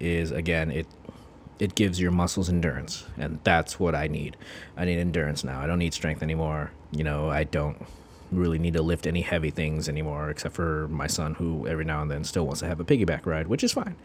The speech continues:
which is fine. You know, I'm a beast of burden. That's fine. I'll carry my entire family on my back if I have to. My mom did it across the river while she was still pregnant with me. Refugees. Um,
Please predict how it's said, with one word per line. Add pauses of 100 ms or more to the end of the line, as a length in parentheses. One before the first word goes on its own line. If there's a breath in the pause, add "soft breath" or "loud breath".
(460 loud breath)
which
is
fine.
You
know,
I'm
a
beast
of
burden.
That's
fine. (540)
I'll
carry
my
entire
family
on
my
back
if
I
have
to. (1900 loud breath)
My
mom
did
it (520)
across
the
river (500)
while
she
was
still
pregnant
with
me. (960)
Refugees. (400 loud breath)
Um,